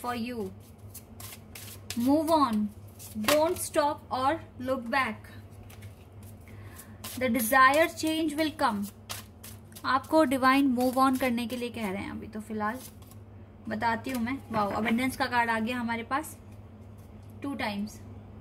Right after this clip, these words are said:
"Follow the rhythm, okay, and patience।" ठीक है,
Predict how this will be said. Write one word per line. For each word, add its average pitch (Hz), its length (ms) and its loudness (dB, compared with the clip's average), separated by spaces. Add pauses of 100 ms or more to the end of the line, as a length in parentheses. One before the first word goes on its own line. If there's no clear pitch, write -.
(800)
"Follow 294 240 6
the 311 200 6
rhythm, 262 320 0 (340)
okay, 220 300 -6 (1160)
and 269 160 -2
patience।" 220 680 -4 (720)
ठीक 220 220 -10
है, 208 120 -6